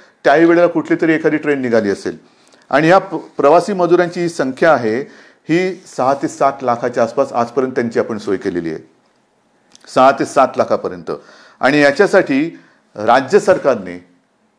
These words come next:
होय, राज्य सरकारने जवळपास पंच्याऐंशी कोटी रुपये या व्यवस्थेवरती ट्रेन्सच्या भाड्यापोटी हे दिलेले आहेत. हे पॅकेज आहे, पण पंच्याऐंशी कोटी रुपये दिलेले आहेत. म्हणजे पंच्याऐंशी कोटी आणि वरचे तर मी काय वाट-, अ, वाचत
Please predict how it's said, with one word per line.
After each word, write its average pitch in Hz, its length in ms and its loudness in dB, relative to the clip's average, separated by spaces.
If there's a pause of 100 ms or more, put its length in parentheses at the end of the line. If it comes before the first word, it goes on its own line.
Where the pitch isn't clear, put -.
(360)
होय, 139 280 2
राज्य 120 340 0
सरकारने 123 680 -4 (240)
जवळपास 139 580 2
पंच्याऐंशी 127 640 -6
कोटी 123 520 -6
रुपये 113 580 0 (180)
या 120 180 0
व्यवस्थेवरती 117 880 -2 (160)
ट्रेन्सच्या 135 460 2
भाड्यापोटी 120 760 -2 (120)
हे 151 60 -2
दिलेले 95 400 -6
आहेत. 73 120 -10 (840)
हे 131 40 -8
पॅकेज 135 360 0
आहे, 170 120 -2 (760)
पण 123 120 -2
पंच्याऐंशी 131 460 0
कोटी 135 240 0
रुपये 131 180 -2
दिलेले 92 320 -4
आहेत. 78 120 -10 (760)
म्हणजे 135 180 2
पंच्याऐंशी 143 440 2
कोटी 151 220 2
आणि 147 100 2
वरचे 135 300 2
तर 147 120 2
मी 143 140 -4
काय 143 160 2
वाट-, 131 300 2
अ, 117 520 2
वाचत 117 460 0